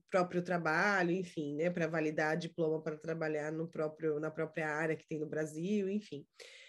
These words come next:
É, aqui no, no, o, o campo não é tanto fábrica, aqui o campo é, é trabalho braçal, né?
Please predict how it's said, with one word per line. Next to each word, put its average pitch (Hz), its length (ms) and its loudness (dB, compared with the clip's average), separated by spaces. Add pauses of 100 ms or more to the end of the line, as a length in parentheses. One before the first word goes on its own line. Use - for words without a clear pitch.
(320)
É, 180 580 10
aqui 226 280 4
no, 311 160 8
no, 302 220 8
o, 226 340 0
o 233 60 4
campo 285 440 6
não 262 200 6
é 277 80 6
tanto 285 400 4
fábrica, 180 680 0
aqui 165 180 0
o 233 100 2
campo 240 440 4
é, 220 480 4
é 214 40 4
trabalho 214 380 4
braçal, 202 720 2
né? 175 100 4